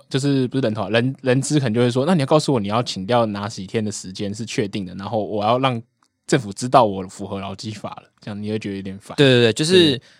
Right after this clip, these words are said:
Speaker 2: 呃，即便要这样做，你还是会觉得有些琐碎的东西要处理。
Speaker 1: 对。
Speaker 2: 但他的用意可能是要去，呃，逼大家都符合这个底线。
Speaker 1: 对。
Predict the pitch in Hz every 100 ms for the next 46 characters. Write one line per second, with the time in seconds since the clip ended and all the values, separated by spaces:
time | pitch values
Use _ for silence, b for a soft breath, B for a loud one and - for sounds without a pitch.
0 | b b _ 123 110 127 202 190 185 156
1 | 165 123 101 107 151 143 104 95 82 104
2 | 104 - 117 123 101 98 95 - 101 92
3 | 90 _ - 92 90 87 - _ - 104
4 | - _ 180 151 123 110 - _ _ _
5 | _ - - - 175 156 160 160 156 117
6 | 101 120 131 131 - 127 104 - b b
7 | b b b - 92 - 123 131 123 117
8 | 104 - 117 113 113 - - - - -
9 | 92 - - - 104 - _ - 104